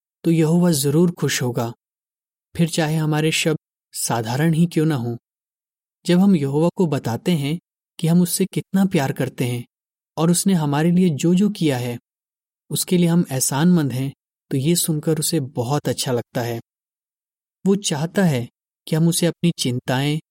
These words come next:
परेशानियां, अपने लक्ष्य, अपनी ख्वाहिशें सब बताएं। तो क्यों ना आप प्रार्थना करने से पहले थोड़ा रुककर सोचें कि आप क्या-क्या कहेंगे।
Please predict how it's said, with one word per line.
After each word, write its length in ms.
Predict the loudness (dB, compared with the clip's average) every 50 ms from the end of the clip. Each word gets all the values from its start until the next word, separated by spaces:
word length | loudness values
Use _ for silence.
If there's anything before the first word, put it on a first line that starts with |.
| _ _ _ _ _
परेशानियां, 800 | -4 -2 0 0 0 0 -2 -2 -2 -2 -2 -2 0 -2 -2 -4 -4 _ _ _ _ _ _
अपने 260 | -10 -6 _ -2 0
लक्ष्य, 580 | 0 0 -2 -2 -2 -2 0 0 2 0 0 -2 -6 _ _ _ _ -16
अपनी 240 | -10 -4 -2 -2 -2
ख्वाहिशें 640 | -2 -4 -2 -2 0 0 0 0 0 0 0 -2 -6 _ _ _ _ _
सब 260 | -4 -2 0 2 2
बताएं। 460 | 2 2 0 -2 -2 -4 -4 -4 -6 -8 -10 _ _ _ _ _ _ _ _ _ _ _ _ _ _ _ _ _ _ _
तो 80 | -4 -4
क्यों 240 | -4 0 2 4 4
ना 120 | 4 4
आप 140 | 2 0 -2 -2 _
प्रार्थना 400 | -2 -2 -2 -4 -2 -2 0 0
करने 320 | 0 0 0 0 0 0
से 160 | 2 0 -2
पहले 340 | 0 -2 -4 -2 -2 -2 -2
थोड़ा 260 | -2 -2 -2 0 0
रुककर 360 | 0 -2 -4 -6 _ -4 -4
सोचें 500 | -2 -2 -2 -2 -4 -2 -2 -2 -2 -4 -6 -12 _ _ _ _ _ _ _ _ _ -4
कि 80 | -2
आप 120 | -2 -2 -2 -6 -6
क्या-क्या 360 | -4 -2 -2 -2 0 -2 -2 -2
कहेंगे। 480 | -2 -2 -2 0 0 0 -2 -2 -4